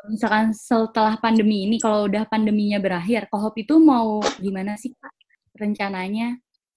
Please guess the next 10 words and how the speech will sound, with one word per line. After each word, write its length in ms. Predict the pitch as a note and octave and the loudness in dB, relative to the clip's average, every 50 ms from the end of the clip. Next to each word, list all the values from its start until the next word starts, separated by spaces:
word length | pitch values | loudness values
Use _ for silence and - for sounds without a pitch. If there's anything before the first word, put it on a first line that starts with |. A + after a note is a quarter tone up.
| _ _ - | _ _ -10
Apa 480 | G3 G3 - G3+ G3 F#3+ F#3+ F#3+ F#3+ - | -10 -8 -4 -2 -2 -2 -2 -4 -6 -8
tetap 240 | - - - F#3+ F#3+ | -8 -6 -6 -4 -4
berlanjut 500 | F#3+ F#3+ F#3 F3+ F3+ F#3+ F3 A3 B3+ - - | -4 -4 -4 -4 -4 -2 0 0 0 0 -2
atau 720 | A3 - - - G3 F#3 F3+ F#3 F#3 F#3 F#3 F#3 F3+ - | -4 -6 -6 -6 -6 -4 -4 -2 -2 -2 -2 -4 -6 -6
udah 320 | - G3+ F3+ F#3+ G3 F#3 - | -6 -6 -4 -4 -6 -8 -8
sampai 320 | G3 F#3 F3 - - F#3 | -10 -10 -10 -10 -12 -14
si-, 240 | - - G3 F#3 - | -12 -12 -14 -16 -12
sampai 320 | - F#3+ F#3 F3+ F#3 F3+ | -10 -8 -8 -8 -6 -6
corona 400 | F#3 F3+ F3 F3+ F3 F3 F#3 F3+ | -6 -6 -6 -6 -6 -8 -8 -8
selesai 320 | G3 F#3 F3+ F3+ F#3 F3 | -10 -10 -8 -8 -8 -8